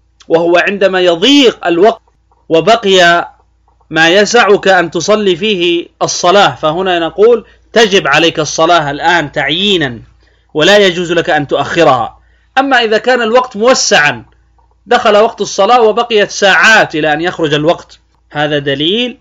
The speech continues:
على أن وجوب الصلاة ليس بمجرد دخول أول وقتها، بل هذا أفضل وقت للصلاة،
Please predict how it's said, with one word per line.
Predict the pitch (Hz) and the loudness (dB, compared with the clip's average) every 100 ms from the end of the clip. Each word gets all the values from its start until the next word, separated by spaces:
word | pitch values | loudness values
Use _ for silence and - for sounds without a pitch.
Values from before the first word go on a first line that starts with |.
| - | -6
على | 123 135 | -2 0
أن | 135 170 175 | -2 -4 -4
وجوب | 160 147 139 190 185 | -4 -4 -2 -2 -2
الصلاة | 160 - 160 165 180 165 - | -4 -2 0 2 2 0 -6
ليس | 175 220 - | -4 -4 -2
بمجرد | 202 185 175 170 208 190 185 | -4 -4 -4 -2 -2 -2 -4
دخول | 151 180 220 233 196 | -4 -4 0 2 2
أول | 180 165 160 151 | 2 0 0 0
وقتها، | 151 - 139 120 113 - | -2 -4 -10 -10 -12 -8
بل | 160 | -8
هذا | 165 208 202 196 - | -2 0 0 -2 0
أفضل | 196 - 208 190 | -2 0 0 2
وقت | 202 233 - | 2 0 -4
للصلاة، | 160 139 160 147 117 | -6 -2 0 0 -2